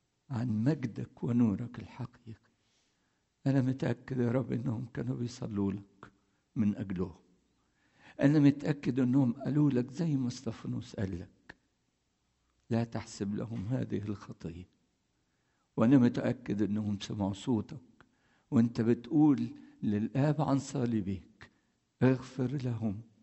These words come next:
لأنهم لا يعلمون ماذا يفعلون".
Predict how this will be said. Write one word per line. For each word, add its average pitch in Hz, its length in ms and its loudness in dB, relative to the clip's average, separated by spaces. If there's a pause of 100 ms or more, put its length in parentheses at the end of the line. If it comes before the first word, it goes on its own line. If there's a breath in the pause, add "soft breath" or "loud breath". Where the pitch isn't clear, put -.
(680)
لأنهم 113 600 0
لا 123 260 -2
يعلمون 123 680 -4 (920)
ماذا 107 460 -4
يفعلون". 113 480 -14